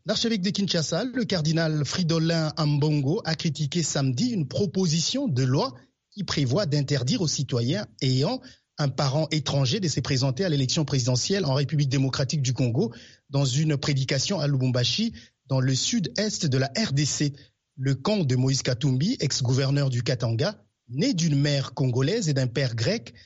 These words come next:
a déjà dénoncé une tentative d'exclure de la prochaine présidentielle des rivaux potentiels du président Félix Tshisekedi, qui a annoncé son intention de se représenter.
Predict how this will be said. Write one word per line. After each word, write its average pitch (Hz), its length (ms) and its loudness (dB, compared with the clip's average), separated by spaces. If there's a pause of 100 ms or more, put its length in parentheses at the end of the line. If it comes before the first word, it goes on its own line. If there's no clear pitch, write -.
(200)
a 208 140 -2
déjà 190 320 2
dénoncé 147 480 0
une 202 200 -2
tentative 165 640 -2
d'exclure 180 680 -2
de 123 80 0
la 120 160 0
prochaine 170 460 0
présidentielle 170 720 0 (400)
des 117 120 -4
rivaux 151 300 2
potentiels 151 540 -2
du 143 100 0
président 131 380 0
Félix 143 320 -2
Tshisekedi, 160 640 0 (300)
qui 147 120 2
a 135 60 2
annoncé 127 340 0
son 143 180 0
intention 127 380 0
de 156 100 2
se 139 120 0
représenter. 120 680 0